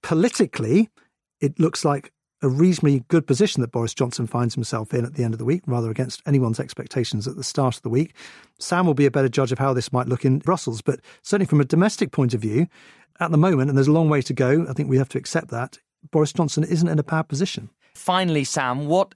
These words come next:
Speaker 2: is gonna happen in the choreography of this over Brussels? Because obviously the E U Council is coming quickly down the tracks, and it seems rather implausible we could get this whole thing done and wrapped up by next Thursday, Friday. So what do you think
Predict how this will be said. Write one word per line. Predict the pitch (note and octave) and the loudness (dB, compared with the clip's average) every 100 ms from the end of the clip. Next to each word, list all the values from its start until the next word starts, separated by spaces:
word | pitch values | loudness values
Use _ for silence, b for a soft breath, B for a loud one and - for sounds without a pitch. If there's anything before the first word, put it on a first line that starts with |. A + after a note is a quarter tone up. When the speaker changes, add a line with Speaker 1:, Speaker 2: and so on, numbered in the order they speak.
| - | -6
Speaker 2:
is | C#3+ B2+ | -4 -2
gonna | D3+ | -4
happen | - C#3+ C3 D3 | -4 -8 -6 -4
in | C3 B2 | 0 0
the | B2 | -4
choreography | - C#3+ C#3 C3 B2 | -4 0 0 -2 -6
of | A#2 | -6
this | A#2 - | -6 -4
over | B2 A2 | -6 -4
Brussels? | B2+ A2+ G#2+ | -4 -4 -6
Because | - A2 A#2+ | -12 -12 -8
obviously | A#2+ - | -8 -6
the | A2+ - | -8 -8
E | F3 E3 | -6 -4
U | D#3+ | -4
Council | - E3 D3+ C3+ - C#3+ B B B | -6 -4 -4 -4 -4 -4 B B B
is | C#3 | -8
coming | - C#3+ C3 | -4 -4 -4
quickly | - D3 - C#3+ | -4 -6 -4 -2
down | C3+ C3 | -2 -2
the | B2+ | -4
tracks, | - B2+ - | -4 -6 -6
and | D3 | -8
it | - | -6
seems | D#3 C#3+ | -4 -4
rather | C3+ D#3+ D3+ C3+ | 0 0 0 -2
implausible | B2+ - D#3 C3+ B2 | -4 -2 -2 -2 -4
we | A2+ | -6
could | B2 | -4
get | C3 - | -6 -6
this | - | -12
whole | - - D#3+ C3 | -6 -2 -2 -4
thing | - C#3 A#2 B B B | -4 -4 -4 B B B
done | E3 C#3+ | -2 0
and | C3+ | 0
wrapped | B2+ C3+ - - | 0 -2 -4 0
up | C3 G#2 _ - | 0 -2 _ -4
by | C#3 C3+ B2+ B2+ | 0 0 -2 -2
next | B2+ C3 B2 - - _ - | -2 -2 -4 -8 -8 _ -4
Thursday, | C#3+ B2+ B2 B2+ | 0 0 0 0
Friday. | A#2+ - C#3 C#3 A#2+ G#2 G2 | 0 -2 0 0 0 0 -2
So | - C3 A#2+ B B | -2 -4 -4 B B
what | - D#3+ F#3+ C#3+ | -4 0 0 0
do | E3 | -4
you | |
think | D3+ D#3+ D3 | -2 -2 -4